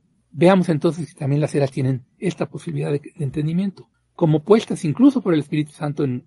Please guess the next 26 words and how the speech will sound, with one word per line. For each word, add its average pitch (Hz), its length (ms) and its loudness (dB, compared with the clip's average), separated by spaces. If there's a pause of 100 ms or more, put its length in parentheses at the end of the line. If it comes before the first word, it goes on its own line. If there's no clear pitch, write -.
todo 170 120 0
este 151 220 -4
juego 147 340 -4
cósmico, 175 520 -8 (380)
ya 156 160 2
de 147 80 6
ordenamiento, 117 760 -2 (320)
no 151 200 2
de 143 100 6
desorden, 143 480 -4
sino 151 200 -8
de 131 60 -6
ordenamiento, 120 580 -10 (240)
para 143 180 2
que 139 140 0
los 135 180 0
que 139 100 -6
estamos 190 400 0
dentro, 175 480 -4 (180)
queriéndonos 139 540 -2
ya 135 160 -2
salir 139 240 -8
del 151 120 -8
juego 156 120 -8
de 143 60 -12
separación, 147 480 -10